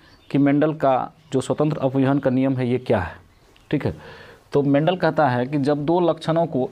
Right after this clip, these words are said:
एक साथ लेकर क्रॉस कराया जाता है, जब दो लक्षणों को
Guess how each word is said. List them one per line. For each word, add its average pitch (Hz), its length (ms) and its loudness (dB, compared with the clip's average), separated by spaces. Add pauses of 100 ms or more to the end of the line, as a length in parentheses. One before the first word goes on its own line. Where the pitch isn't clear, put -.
(120)
एक 170 240 0
साथ 139 320 0
लेकर 127 340 0
क्रॉस 175 420 0
कराया 117 240 0
जाता 98 260 -4
है, 101 260 -10 (440)
जब 123 200 2
दो 165 160 4
लक्षणों 156 440 0
को 92 220 -8